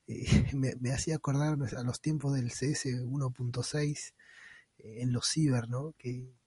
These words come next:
ibas a jugar y estabas ahí jugando y mirando la pantalla del de al lado para ver dónde estaba para matarlo,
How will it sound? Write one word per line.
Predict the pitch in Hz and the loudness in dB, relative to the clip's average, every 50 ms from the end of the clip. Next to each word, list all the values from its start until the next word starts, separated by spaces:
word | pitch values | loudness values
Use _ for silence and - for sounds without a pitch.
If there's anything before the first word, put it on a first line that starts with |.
| _ | _
ibas | - 135 143 143 131 - - | -4 -2 -2 -2 -2 -4 -6
a | 139 | -8
jugar | - - 147 131 123 110 151 170 | -4 -2 -2 0 4 4 4 4
y | 160 143 | 4 2
estabas | 127 - 139 156 151 135 - | -2 -2 -2 -2 -2 -2 -2
ahí | 143 143 | -2 -2
jugando | - - 147 139 135 139 147 160 160 | -2 0 0 2 2 2 0 0 0
y | |
mirando | 156 143 139 143 151 151 151 | 2 2 2 2 2 2 2
la | 143 135 | 0 0
pantalla | 123 135 131 131 147 131 160 151 | 0 0 0 0 0 0 0 0
del | 139 127 | 2 2
de | 127 127 | 0 0
al | 127 | 0
lado | 135 135 143 139 135 | 0 0 -2 -2 -4
para | 135 127 131 | -4 -4 -2
ver | 135 135 135 | -2 -2 -2
dónde | 139 135 127 120 | 0 0 0 0
estaba | - - 151 147 147 | 0 0 0 0 2
para | 131 139 127 120 | 2 0 0 0
matarlo, | 117 120 - - 123 135 143 151 143 127 123 - | -2 -2 -4 -2 -2 -2 -2 -2 -2 -2 -4 -6